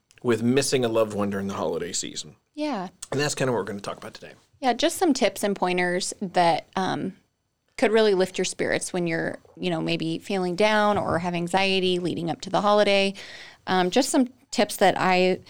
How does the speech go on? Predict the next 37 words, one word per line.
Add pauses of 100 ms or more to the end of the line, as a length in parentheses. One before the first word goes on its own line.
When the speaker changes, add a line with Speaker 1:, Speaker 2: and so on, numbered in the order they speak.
(160)
Speaker 2:
have
not
only
done
myself,
but
maybe
gotten
advice
from
other
angel
families.
So (480)
we're
just
happy
to
share
this
with
you
and
hope
that
this
can
lift
you
up
if
you're
feeling
a
little
down. (200)
Speaker 1:
Yeah.